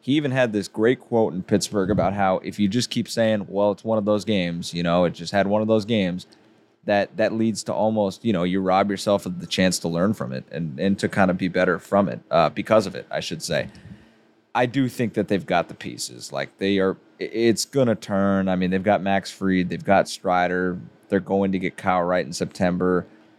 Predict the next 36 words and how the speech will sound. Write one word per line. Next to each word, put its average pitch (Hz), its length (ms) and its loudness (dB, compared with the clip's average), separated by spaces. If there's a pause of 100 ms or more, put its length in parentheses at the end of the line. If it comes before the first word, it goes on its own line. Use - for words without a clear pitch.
(760)
The 110 160 0
reason 139 400 0
I 104 160 4
would 113 160 2
be 113 120 0
wary, 117 600 0
as 98 160 -4
I've 92 140 2
said 104 260 2
before, 107 480 0
is, 87 540 -2 (1040)
um, 95 400 2
and 98 80 2
I 101 60 4
love 104 240 0
Kyle 90 240 0
to 85 60 -6
death, 87 320 0
and 82 100 -6
I 82 60 -4
love 87 260 0
covering 87 360 0
him, 85 180 0
and 65 100 -2
I, 73 80 2
I, - 100 4
you 90 180 4
know, 82 220 0 (180)
you 110 120 -6
wanna 101 240 2
see 95 180 -2
everybody 87 320 2
succeed. 95 540 -2 (520)
I 117 120 4
just, 117 280 -2 (280)
it's - 320 4